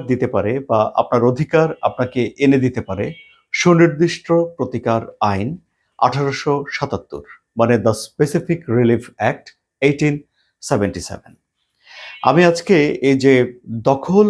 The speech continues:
পুনরুদ্ধারের বিষয়টি নিয়ে আলোচনা করব। এটি নিয়ে পড়তে গিয়ে দেখলাম যে আঠারোশো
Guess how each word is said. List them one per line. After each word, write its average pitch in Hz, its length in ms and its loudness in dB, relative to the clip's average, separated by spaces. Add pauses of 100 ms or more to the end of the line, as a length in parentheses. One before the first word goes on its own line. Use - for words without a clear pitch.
(220)
পুনরুদ্ধারের 135 880 4 (360)
বিষয়টি 110 540 -4
নিয়ে 104 160 -2 (160)
আলোচনা 101 440 -2
করব। - 180 -14 (960)
এটি 170 180 4
নিয়ে 202 180 8 (120)
পড়তে 165 240 0 (100)
গিয়ে 170 140 4 (100)
দেখলাম 110 340 -2 (240)
যে 113 100 0 (320)
আঠারোশো 170 520 0